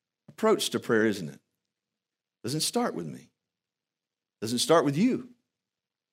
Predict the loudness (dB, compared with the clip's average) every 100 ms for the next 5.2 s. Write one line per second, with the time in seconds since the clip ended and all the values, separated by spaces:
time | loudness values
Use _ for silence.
0 | _ _ _ _ _ _ _ -8 -6 -6
1 | -4 -4 -8 _ _ _ _ _ _ _
2 | _ _ _ _ _ _ _ _ _ _
3 | -10 2 4 6 4 0 -2 -12 _ _
4 | _ -4 2 4 2 -2 -12 _ -4 0
5 | 0 -2